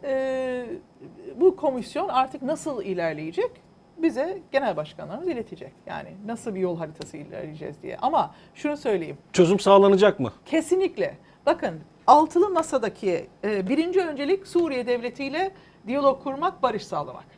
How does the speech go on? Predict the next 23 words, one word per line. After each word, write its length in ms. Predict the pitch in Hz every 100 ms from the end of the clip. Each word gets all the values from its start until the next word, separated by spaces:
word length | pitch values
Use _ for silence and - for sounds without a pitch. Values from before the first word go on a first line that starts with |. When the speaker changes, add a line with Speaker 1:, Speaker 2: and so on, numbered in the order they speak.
| _
Speaker 2:
Hı 60 | 135
hı. 100 | 110 120 - - -
Speaker 1:
E, 640 | 247 220 220 214 208 196 -
koşulsuz 720 | - 302 - 359 359 415 403
şartsız 420 | 302 208 - 208
bu 100 | 302
insanların 500 | 339 - 262 277 339
geri 200 | 254 269
gitmesi. 440 | 208 - 156 - 120
Yani 320 | 220 254 214
Türk 280 | - 392 269
milletin 400 | 269 247 233 330
hassasiyeti 920 | - 226 226 196 - 202 180 - 339
ve 80 | 403
Speaker 2:
Kazanılmış 520 | 139 170 170 175 -
vatandaşlıkları 840 | 160 165 165 165 151 160 - 165 160
var, 100 | 156
tapuları 520 | - 143 151 156 151
var, 100 | 151
arabaları 240 | 147 143
Speaker 1:
Şimdi 300 | 143 147 147
Speaker 2:
var, 160 | 165 285
Speaker 1:
bakın, 180 | 269 170